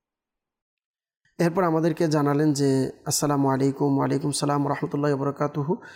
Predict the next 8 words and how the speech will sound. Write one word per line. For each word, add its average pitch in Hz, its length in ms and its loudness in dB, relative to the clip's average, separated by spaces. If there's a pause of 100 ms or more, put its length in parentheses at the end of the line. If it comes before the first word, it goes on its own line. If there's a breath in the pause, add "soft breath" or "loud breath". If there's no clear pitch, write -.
(440 loud breath)
বললেন 151 340 2
যে 139 420 2 (520)
ইসলামী 151 420 0
বোন 143 440 -2
যে 127 220 -2 (1300)
সবসময় 170 480 -2 (400)
অসুস্থ 170 360 0
থাকি, - 360 -4